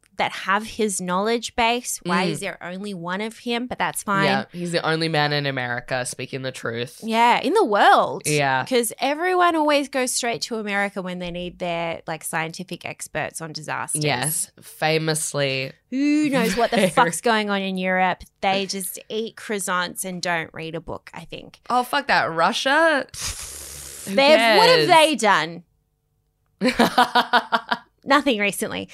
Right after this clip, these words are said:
Speaker 1: <laughs> So yeah, so we've got, oh, so we've got dad, fractured relationship with son, kind of estranged from wife, very competent at his very specific job that no one else has.
Speaker 2: Yes.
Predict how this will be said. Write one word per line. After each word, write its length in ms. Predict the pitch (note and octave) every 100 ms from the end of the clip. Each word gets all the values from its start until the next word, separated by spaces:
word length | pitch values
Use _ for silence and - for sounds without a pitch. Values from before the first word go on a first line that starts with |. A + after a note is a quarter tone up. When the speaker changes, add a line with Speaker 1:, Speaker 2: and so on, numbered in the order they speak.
| -
Speaker 1:
<laughs> 1080 | B4 G#4+ E4 G4 - D4 - - F#4 - - _ _ _ _ - G#4 A4 G#4+ G#4 G4 F4
So 140 | C#4+ A3+
yeah, 260 | G3+ E3
so 160 | - A#3+
we've 100 | A#3+
got, 180 | C4+ -
oh, 120 | G3+ - -
so 200 | - A#3+
we've 80 | A#3
got 400 | B3 A3+ - -
dad, 460 | C#4 C#4 C#4+ C#4+ C#4 -
fractured 400 | - D4+ - C4+
relationship 580 | B3+ A#3 A3+ A#3 A3 G#3+
with 120 | G#3+
son, 440 | - G#3 G3+ G3+ G3+ -
kind 300 | - B3 B3
of 60 |
estranged 540 | A3+ - G3+ F#3 F#3 -
from 280 | F#3+ F3+
wife, 600 | F3+ F#3+ F#3 F#3+ - - -
very 300 | F#3+ G3+ G3+
competent 640 | - G3 F#3 - G3 F3+ -
at 200 | D#3+ -
his 320 | F#3 E3+ E3+
very 240 | F#3 F3+
specific 580 | E3+ - F#3 F3+ F3 D#3
job 220 | F3 D#3+
that 120 | D#3+
no 140 | D3+ D#3
one 140 | D#3
else 220 | E3 E3
has. 500 | - C#3 C3 - - -
Speaker 2:
Yes. 560 | D3 G#2+ - - -